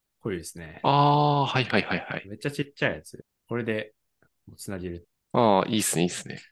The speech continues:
Speaker 1: はい。これ、すごいコンパクト。
Speaker 2: うんうんうん。
Speaker 1: はい。もう一個だけしかない。はい。で、まあ、アンカーのやつ、スタイリッシュ。
Speaker 2: あー、確かに。それ系はなんかアンカーがいい気がする。
Speaker 1: はい。これすごい。
Speaker 2: うんうんうん。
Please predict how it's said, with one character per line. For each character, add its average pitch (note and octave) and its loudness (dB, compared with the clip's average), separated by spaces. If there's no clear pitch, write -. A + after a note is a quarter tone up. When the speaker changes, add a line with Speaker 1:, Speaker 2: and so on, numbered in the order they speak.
Speaker 1:
は F#2 -12
い。 - -12
こ - -8
れ、 C3+ 0
す - -12
ご A#2+ -2
い G2+ -4
コ - -8
ン A2 -8
パ - -20
ク - -20
ト。 - -20
Speaker 2:
う G2+ 4
ん - 6
う G2 6
ん F#2 4
う F2 2
ん。 D2+ -10
Speaker 1:
は - -18
い。 - -20
も G2+ -14
う G2+ -10
一 - -12
個 D#3+ 0
だ C#3+ 0
け C#3 -2
し - -6
か F2+ -12
な E2+ -16
い。 - -18
は F#2+ -6
い。 - -14
で、 - -10
ま G#2 -8
あ、 G2 -4
ア C#3+ 0
ン C#3 -4
カ G2 -6
ー - -12
の E2+ -12
や E2 -12
つ、 - -20
ス - -16
タ G2 -6
イ F2 -8
リ F2 -8
ッ - -10
シ - -12
ュ。 - -20
Speaker 2:
あ F#2 2
ー、 F2 -2
確 F2+ 0
か - -2
に。 F#2 -8
そ - -10
れ G2+ -4
系 A2 -2
は G#2+ 0
な G#2+ 0
ん G#2+ -6
か - -4
ア F#2+ 0
ン G2 0
カ E2+ -2
ー F2 -4
が - -4
い F#2 -2
い F2 -2
気 - -6
が - -2
す - -4
る。 - -10
Speaker 1:
は F#2 -14
い。 E2+ -18
こ A#2+ -10
れ A2+ -6
す - -10
ご F2 -10
い。 E2 -14
Speaker 2:
う F#2+ 4
ん F#2 6
う F2 4
ん E2 -2
う F2 2
ん。 - -10